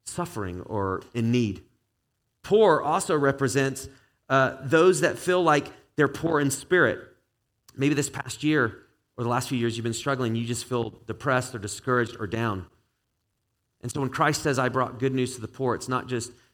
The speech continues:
that those who don't have as much can have more in Christ, but those who are suffering, those who feel down, those who are discouraged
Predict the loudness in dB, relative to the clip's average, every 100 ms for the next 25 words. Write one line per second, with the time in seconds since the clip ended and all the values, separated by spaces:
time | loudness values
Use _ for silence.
0 | _ -4 0 2 0 -2 -2 -2 -4 -4
1 | -4 -2 -2 -2 -10 -16 _ _ _ _
2 | _ -8 -4 -4 -2 0 0 -4 -4 -4
3 | -4 -8 -12 -4 0 0 -2 -4 -4 -4
4 | -6 -6 -6 -4 -6 -6 -10 -10 -4 -2
5 | -2 -6 -6 -10 -10 -4 -2 -2